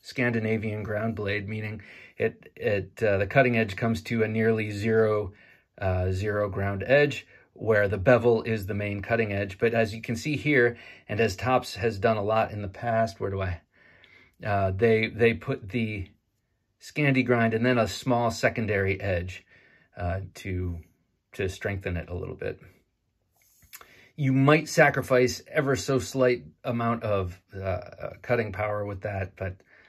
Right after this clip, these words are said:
I mean, I guess you'd really have to be, uh, oh, man, my friend keeps that sharp. He's an engineer, so of course he keeps it sharp. But, uh, so you've got that Tops style Scandi ground blade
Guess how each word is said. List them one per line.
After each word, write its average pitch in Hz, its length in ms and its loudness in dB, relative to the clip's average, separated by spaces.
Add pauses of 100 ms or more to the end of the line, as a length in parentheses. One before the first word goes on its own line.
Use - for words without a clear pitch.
(360)
I 107 100 -8
mean, 101 280 -4 (560)
I 107 100 -6
guess 139 260 0
you'd 113 140 -4
really 110 300 0
have 101 260 -2
to 104 60 -6
be, 98 400 -4
uh, 92 180 -4
oh, - 200 -14 (220)
man, 90 340 -6 (1080)
my 101 120 -8
friend 101 280 -4
keeps - 200 -12
that 92 160 -2
sharp. 92 280 0
He's 110 180 -4
an 110 80 -2
engineer, 120 500 2
so 98 240 -6
of 98 100 -10
course 87 220 -8
he 90 80 -18
keeps - 240 -18
it 69 100 -16
sharp. - 300 -12 (580)
But, 104 200 2
uh, 95 180 2 (680)
so - 120 4
you've 123 200 6
got 131 220 8
that 110 240 2
Tops 143 520 0
style 123 600 2
Scandi 120 480 -2
ground 107 360 0
blade 135 500 2